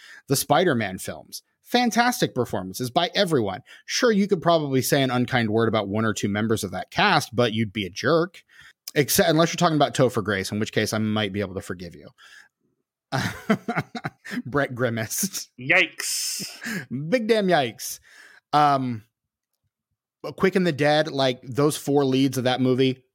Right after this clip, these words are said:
Speaker 1: perfect, perfectly cast in those roles. Like, he is not someone who is n-,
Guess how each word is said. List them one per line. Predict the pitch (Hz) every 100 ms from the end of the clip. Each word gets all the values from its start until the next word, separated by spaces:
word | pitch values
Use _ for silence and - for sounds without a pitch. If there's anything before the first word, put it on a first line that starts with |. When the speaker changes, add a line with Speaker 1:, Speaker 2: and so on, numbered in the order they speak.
| _
Speaker 1:
perfect, | - - 165 - - - -
perfectly | - 196 190 196 131 120
cast | 120 98 - 104
in |
those | 92 78 73
roles. | 67 - - - - -
Like, | 117 135 131 131 - _ _ _
he | - 190 254
is | 214 151
not | 147 143 156 165 -
someone | - 151 143 143 139 131 123
who | 107 131 123
is | 113 110 - _ _ -
n-, | 120 120